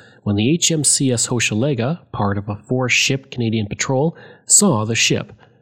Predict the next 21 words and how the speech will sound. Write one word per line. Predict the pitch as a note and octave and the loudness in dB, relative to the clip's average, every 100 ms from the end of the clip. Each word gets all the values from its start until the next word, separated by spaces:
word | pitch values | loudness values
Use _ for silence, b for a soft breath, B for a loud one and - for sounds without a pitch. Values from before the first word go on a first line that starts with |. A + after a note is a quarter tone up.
| b _ _ - | b _ _ -4
The | |
captain | B2 F#3 B3 A3+ | 0 0 0 0
of | F3 | 0
the | B2 | 2
ship | - B2 B2 - | 0 0 -4 -4
urged | C3 B2 - | -2 -2 -2
caution | - A#2+ - - G2+ | 0 0 0 -2 -2
and | A#2+ | -2
suggested | - B2 D3+ C3+ C3 G#2+ | -2 -2 -2 -2 -4 -2
waiting | G#2+ G#2+ | -2 -2
for | - G#2 | -4 -4
reinforcements. | G2+ G2 F2 A2+ D3 - A2 - - b b b b b | -2 -4 -4 -2 -2 -2 -2 -2 -2 b b b b b
The | A#2+ | -2
flotilla | - A2+ C#3 A#2 | 0 0 0 0
leader, | G2 B2+ A#2 C#3 | 0 2 2 0
the | C#3 G2+ | 0 -2
H | G2+ A2+ | -2 -2
M | G2+ | -2
C | - G#2+ | -2 -2
S | - | -2
Cartier, | - D3+ - A#2+ | -2 -2 0 0